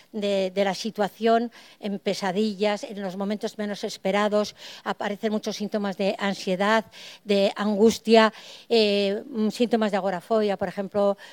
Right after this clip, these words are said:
eh, duran-, que puede durar meses o inc-, a veces hasta años, eh, para salir a la calle la persona sola o esta-, quedarse sola en algún momento, etcétera, etcétera, ¿eh? Como veis, bueno, son casos bastante, eh, serios.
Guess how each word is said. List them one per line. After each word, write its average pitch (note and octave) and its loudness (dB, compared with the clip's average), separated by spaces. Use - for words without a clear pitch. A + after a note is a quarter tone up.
eh, G3 -2
duran-, G3+ -4
que F#3+ -6
puede F#3+ -2
durar F3 0
meses G3 -4
o E3+ -8
inc-, E3 -12
a C#4+ -12
veces F3+ -12
hasta F3+ -4
años, G3+ 2
eh, G3+ 0
para F3+ -2
salir F#3+ -2
a E3+ 0
la F3 0
calle F3 2
la F#3 -8
persona F3 -6
sola F#3+ 4
o F#3 -2
esta-, - -4
quedarse F#3 4
sola F3+ -2
en - -6
algún E3+ -4
momento, F3 -2
etcétera, D3+ -12
etcétera, - -20
¿eh? B3+ -10
Como G3 -8
veis, G#3+ -8
bueno, F#3+ -12
son G3 -10
casos G3+ -8
bastante, G3 -6
eh, E3+ -6
serios. D3+ -14